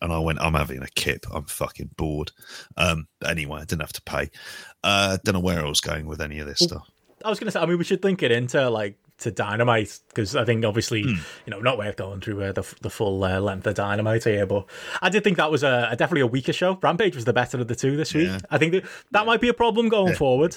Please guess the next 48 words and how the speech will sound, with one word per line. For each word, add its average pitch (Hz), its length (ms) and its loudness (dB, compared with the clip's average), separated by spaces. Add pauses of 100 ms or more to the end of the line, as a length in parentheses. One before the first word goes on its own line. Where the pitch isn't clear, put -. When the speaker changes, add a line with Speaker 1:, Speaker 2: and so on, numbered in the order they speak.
(100)
Speaker 2:
You 170 120 0
know, 127 160 4
as 131 100 2
much 156 240 0
as, 160 160 2
like, 143 320 4
I 135 120 2
end 135 180 2
Dynamite 131 440 2
and 104 140 -8
think, 110 180 -4
"Oh, 131 140 2
I 101 80 2
want 104 220 -2
more 113 200 0
A 107 140 0
E 107 60 -2
W," 107 400 0
and 95 100 -4
then 95 80 -4
I 104 60 -4
get 117 180 -2
me 135 80 -6
more 117 220 0
A 110 100 0
E 107 40 -4
W 107 220 -2
on 107 120 -6
Friday, 107 560 0 (420)
are 131 300 6
the 127 100 6
two 135 240 4
of 127 60 6
them 120 160 6
existing 117 420 0
at 107 80 -6
the 117 80 -6
same 117 260 0
time 120 340 2
gonna 110 200 0
eat, 117 260 -2
eat 120 200 -4
into 117 240 0
each 113 160 0
other's 113 240 -2
ratings? 131 480 0
That's 117 240 0
a, 120 120 2